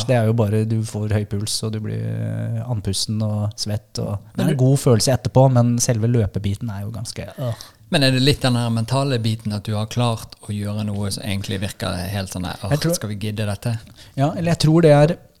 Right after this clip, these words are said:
Speaker 2: det er den, når du begynner å løpe de distansene der da, som et helmaraton, så,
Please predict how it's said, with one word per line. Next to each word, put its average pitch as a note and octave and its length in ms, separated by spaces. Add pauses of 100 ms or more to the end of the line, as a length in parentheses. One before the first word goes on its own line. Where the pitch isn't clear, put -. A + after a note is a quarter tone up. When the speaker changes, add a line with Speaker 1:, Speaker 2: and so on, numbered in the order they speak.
(100)
Speaker 2:
det D3+ 140
er D3+ 40
den, D3 460 (720)
når D#3 220
du D#3 80
begynner C#3+ 260
å C#3+ 60
løpe C3 260
de B2+ 120
distansene C3 460
der E3 200
da, E3 100 (260)
som C3 480
et C3+ 140
helmaraton, B2 640 (300)
så, - 180